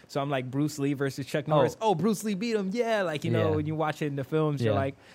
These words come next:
Speaker 1: "That's just confirmation that in real life," like, you know.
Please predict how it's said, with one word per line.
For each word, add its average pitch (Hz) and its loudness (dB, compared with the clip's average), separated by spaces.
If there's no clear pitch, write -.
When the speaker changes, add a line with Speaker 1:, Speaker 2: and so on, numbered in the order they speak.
Speaker 1:
"That's 147 -4
just 151 -2
confirmation 147 -4
that 135 -4
in 123 -12
real 139 -4
life," 135 -4
like, 127 -10
you 143 -4
know. 139 -2